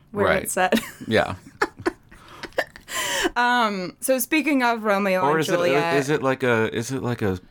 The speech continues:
Speaker 2: fake place called Verona Beach or something?
Speaker 1: Oh, it might be.
Speaker 2: That, like, is basically Venice
Speaker 1: Yeah,
Speaker 2: Beach.
Speaker 1: it might
Speaker 2: Yeah.
Speaker 1: be. Um, speaking of Romeo and Juliet, Moulin Rouge was the third film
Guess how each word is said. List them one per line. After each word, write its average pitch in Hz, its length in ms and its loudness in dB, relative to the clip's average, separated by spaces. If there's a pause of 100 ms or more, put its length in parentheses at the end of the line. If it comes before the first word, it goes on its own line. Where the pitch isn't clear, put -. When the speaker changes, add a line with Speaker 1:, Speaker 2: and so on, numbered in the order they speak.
Speaker 2:
fake - 400 0
place 123 340 0
called 90 280 0
Verona 87 380 4
Beach 104 500 0
or 151 60 4
something? 151 300 2
Speaker 1:
Oh, 214 120 2
it 196 100 0
might 170 300 0
be. 165 160 -2
Speaker 2:
That, 98 220 0
like, 87 240 -2
is 90 260 -6 (280)
basically 87 420 -6
Venice 71 260 -8
Speaker 1:
Yeah, 120 200 2
Speaker 2:
Beach. - 40 2
Speaker 1:
it - 40 -10
might - 140 -4
Speaker 2:
Yeah. - 160 -4
Speaker 1:
be. - 80 -8 (460)
Um, 190 680 0
speaking 220 520 -2
of 175 280 2
Romeo 165 680 0
and 170 220 -2
Juliet, 160 920 -2 (440)
Moulin 214 440 4
Rouge 185 540 0
was 170 580 2 (100)
the 185 140 -2
third 196 600 0
film 160 600 0